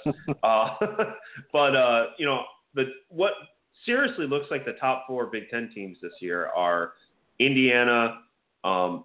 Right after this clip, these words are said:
Speaker 2: Michigan State, Purdue, and Wisconsin in some order. Um, Iowa only gets three of those teams, or gets three of those teams only once.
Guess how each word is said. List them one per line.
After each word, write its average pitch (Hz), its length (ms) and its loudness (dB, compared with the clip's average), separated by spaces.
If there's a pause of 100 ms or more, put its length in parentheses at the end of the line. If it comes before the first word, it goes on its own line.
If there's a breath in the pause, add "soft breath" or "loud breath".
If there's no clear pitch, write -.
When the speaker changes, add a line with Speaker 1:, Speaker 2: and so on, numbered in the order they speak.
Speaker 2:
Michigan 120 500 -2
State, 101 440 2 (160)
Purdue, 110 380 4
and 98 80 2
Wisconsin 95 560 -2
in 90 160 -8
some 120 200 2
order. 90 420 0 (480)
Um, 95 420 2 (800)
Iowa 269 440 2
only 180 220 0
gets 165 260 -2
three 160 180 2
of 156 60 2
those 139 260 0
teams, 120 280 -6 (500)
or 110 200 2
gets 143 240 -2
three 156 200 0
of 147 40 0
those 127 220 2
teams 127 240 -4
only 110 300 -4
once. 95 360 -8